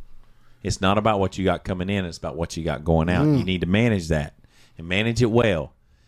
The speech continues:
Speaker 1: And then there was a multimillionaire, uh, who owned a dealership that I know who had a statement. He said, "If you watch your pennies, your dollars will take care of themselves."
Speaker 2: That's right.
Speaker 1: And so money's not bad. And so I think our mindset should change. Now,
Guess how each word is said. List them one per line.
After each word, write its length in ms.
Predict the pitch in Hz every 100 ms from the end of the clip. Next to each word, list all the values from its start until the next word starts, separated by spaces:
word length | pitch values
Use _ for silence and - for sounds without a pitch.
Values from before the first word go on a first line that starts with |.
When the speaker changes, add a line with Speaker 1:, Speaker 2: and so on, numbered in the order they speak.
| _ _ -
Speaker 1:
And 140 | 90
then 120 | 101 104
there 120 | 104
was 100 | 98
a 60 |
multimillionaire, 1080 | 92 110 113 113 110 113 110 107 107 107 110 - _ -
uh, 360 | 95 92 90
who 180 | 87 104
owned 180 | 104 101
a 40 |
dealership 640 | 95 131 139 104 - 107 -
that 140 | 98
I 80 | 95
know 320 | 92 92 104 123 _ -
who 100 | 92
had 200 | 101 107
a 40 |
statement. 460 | 101 - 139 101 87
He 80 | 87
said, 200 | 95 82
"If 120 | -
you 100 | 82
watch 240 | 90 85
your 60 | -
pennies, 420 | - 135 131 123
your 80 | 90
dollars 320 | 95 98 95 85
will 180 | -
take 100 | 95
care 160 | - 90
of 80 | 85
themselves." 640 | 85 - 95 73 67 - - -
Speaker 2:
That's 200 | 123 -
right. 240 | 151 156 - - - - - - -
Speaker 1:
And 100 | 101
so 160 | 131
money's 400 | 120 139 202 180
not 180 | 151 131
bad. 380 | 113 113 80 - - - _ _ - -
And 100 | 87
so 140 | 127
I 60 | 131
think 220 | - 147
our 80 | 110
mindset 640 | 101 117 120 - 98 76
should 140 | -
change. 560 | 76 117 98 64 - -
Now, 300 | 104 107 95